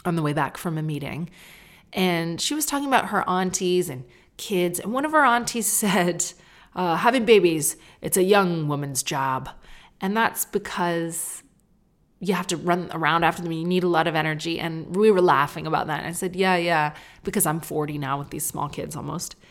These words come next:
And I said, "Yeah, you know what? I think having kids is a young woman's job." That in alone is controversial in itself, but hear me out. Having babies is a young woman's job, but I think being married is an old woman's job,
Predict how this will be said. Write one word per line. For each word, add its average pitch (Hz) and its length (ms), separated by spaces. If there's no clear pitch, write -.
And - 100
I 226 40
said, 220 180
"Yeah, 233 180
you 269 140
know 359 160
what? 147 320
I 208 100
think 269 260
having 277 340
kids 202 300
is 247 320
a 226 60
young 143 360
woman's 143 480
job." 175 560
That 143 400
in 135 100
alone 131 320
is 135 140
controversial - 1080
in 143 80
itself, - 540
but - 180
hear 170 240
me 151 160
out. 139 280
Having 285 360
babies 220 380
is 233 280
a 262 60
young 196 340
woman's 165 300
job, 139 420
but - 280
I 196 100
think 226 420
being 208 480
married 202 560
is 156 140
an 151 140
old 151 300
woman's 131 420
job, - 400